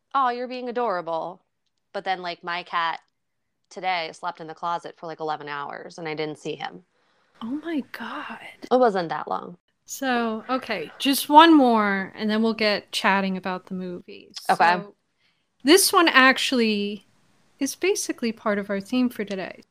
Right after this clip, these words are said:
Speaker 2: Patrick Swayze or Keanu Reeves?
Speaker 1: Patrick. I'm gonna say Patrick, just 'cause that man can do it all. He can skate, as we talked about in our last episode. He can dance,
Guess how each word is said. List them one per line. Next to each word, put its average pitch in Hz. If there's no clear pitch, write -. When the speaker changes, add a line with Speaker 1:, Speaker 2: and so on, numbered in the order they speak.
Speaker 2:
Patrick 339
Swayze 214
or 233
Keanu 320
Reeves? 269
Speaker 1:
Patrick. 160
I'm 180
gonna 185
say 208
Patrick, 226
just 208
'cause 214
that 196
man 190
can 180
do 170
it 160
all. 147
He 165
can 160
skate, 240
as 196
we 202
talked 190
about 185
in 180
our 170
last 180
episode. 180
He 190
can 175
dance, 190